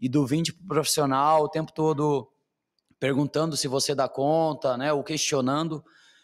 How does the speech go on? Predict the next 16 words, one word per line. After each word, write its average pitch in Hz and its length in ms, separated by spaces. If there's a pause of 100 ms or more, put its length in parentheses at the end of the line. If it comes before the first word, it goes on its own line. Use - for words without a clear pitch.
(260)
E - 80
pra 135 220
mim 147 220
o 156 40
futebol 143 520
na 151 160
essência 156 640
é 156 120
isso: 151 300
é 127 40
espetáculo, 135 840
é 127 80
jogar, 131 680
é 127 60
atacar, 135 880
é, 123 240